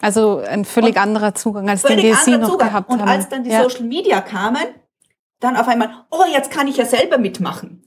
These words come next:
Speaker 1: Aha,
Speaker 2: Ja?
Speaker 1: ja.
Speaker 2: Und, und ich denke, "Ja, das war's am Anfang."
Speaker 1: <laughs>
Speaker 2: Ja? Also, <laughs> für mich war's, war's das ganz zu Beginn schon. Und
Speaker 1: Aha.
Speaker 2: nicht etwas, was dann gekommen ist. Das andere war ein Zwischenschritt. Ja? Und insofern war auch das jetzt,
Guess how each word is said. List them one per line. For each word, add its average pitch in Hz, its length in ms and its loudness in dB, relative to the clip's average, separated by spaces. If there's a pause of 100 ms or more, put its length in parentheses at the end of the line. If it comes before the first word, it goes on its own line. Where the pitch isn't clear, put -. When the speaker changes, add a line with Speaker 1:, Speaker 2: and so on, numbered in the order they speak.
(160)
Speaker 1:
Aha, - 120 0
Speaker 2:
Ja? 208 320 0
Speaker 1:
ja. 214 200 2
Speaker 2:
Und, 254 180 -4
und 240 80 0
ich 277 100 -2
denke, 233 220 -6 (540)
"Ja, 339 160 4
das 320 200 -4
war's 453 240 0
am - 100 -6
Anfang." 240 440 2
Speaker 1:
<laughs> 339 100 2
Speaker 2:
Ja? 240 140 4 (100)
Also, - 180 0 (340)
<laughs> - 320 -12
für 311 140 0
mich 359 220 0
war's, - 320 0
war's 277 220 0
das 285 180 -6
ganz 285 240 -2
zu 277 100 -8
Beginn 262 360 -8
schon. 180 480 -2 (160)
Und - 100 -10
Speaker 1:
Aha. 233 320 2
Speaker 2:
nicht 320 240 0
etwas, 233 420 -2
was 233 200 2
dann 220 200 0
gekommen 262 360 -4
ist. 180 220 -8
Das - 100 -14
andere 214 300 -10
war 202 160 -6 (240)
ein 202 160 -8
Zwischenschritt. - 680 -6
Ja? - 220 -10 (500)
Und 220 160 -4
insofern 247 540 0
war 214 240 4
auch 226 240 2 (140)
das 208 400 0 (220)
jetzt, 214 520 -2